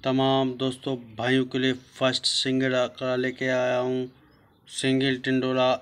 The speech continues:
इंशाल्लाह single forecast। Routine चलना ना चलना अल्लाह बेहतर जाने, जो कुछ भी है आप लोगों के सामने है।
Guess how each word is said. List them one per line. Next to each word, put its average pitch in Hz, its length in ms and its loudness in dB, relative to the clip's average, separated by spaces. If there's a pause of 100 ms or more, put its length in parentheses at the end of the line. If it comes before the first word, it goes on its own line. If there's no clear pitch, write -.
इंशाल्लाह 127 680 -2
single 131 380 -4
forecast। 120 880 -4 (1600)
Routine 127 640 0 (200)
चलना 135 380 2
ना 131 200 2
चलना 131 380 0
अल्लाह 127 360 0
बेहतर 127 400 -2
जाने, 127 360 0
जो 123 220 -4
कुछ 131 280 -8
भी 123 180 0
है 123 220 -2
आप 123 260 -4
लोगों 120 220 -6
के 113 160 -18
सामने 120 540 -2
है। 104 240 -6